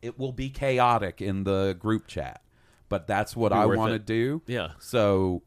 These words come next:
Speaker 1: you know, we'll, we'll figure it out. Big Team's gotta be fixed first, so
Speaker 2: Of
Speaker 1: it's not
Speaker 2: course.
Speaker 1: wasting
Speaker 2: Oh,
Speaker 1: all our
Speaker 2: God.
Speaker 1: times.
Speaker 2: Yeah.
Speaker 1: But, you know, well, maybe I can,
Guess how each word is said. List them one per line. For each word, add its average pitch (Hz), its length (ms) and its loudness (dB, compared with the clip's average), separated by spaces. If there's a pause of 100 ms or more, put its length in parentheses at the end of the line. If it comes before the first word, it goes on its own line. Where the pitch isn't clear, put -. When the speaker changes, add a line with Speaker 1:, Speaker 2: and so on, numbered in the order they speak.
(100)
Speaker 1:
you 104 160 -4
know, 85 220 0
we'll, 120 680 4
we'll 113 200 -4
figure 170 280 -2
it 147 80 -4
out. 123 200 0
Big 151 180 -2
Team's 147 300 -6
gotta 120 160 -4
be 113 100 -6
fixed - 420 -6
first, 69 320 -8
so 85 180 0
Speaker 2:
Of 85 80 -4
Speaker 1:
it's 82 120 -8
not 104 200 -2
Speaker 2:
course. - 20 -4
Speaker 1:
wasting 87 360 -2
Speaker 2:
Oh, 85 60 -2
Speaker 1:
all 85 80 -2
our 82 120 -2
Speaker 2:
God. - 40 -10
Speaker 1:
times. 80 380 -8
Speaker 2:
Yeah. - 80 -20
Speaker 1:
But, 82 260 -4 (340)
you 95 80 -10
know, 87 220 -8
well, 98 260 -2
maybe 110 360 0
I 110 100 2
can, 104 320 -4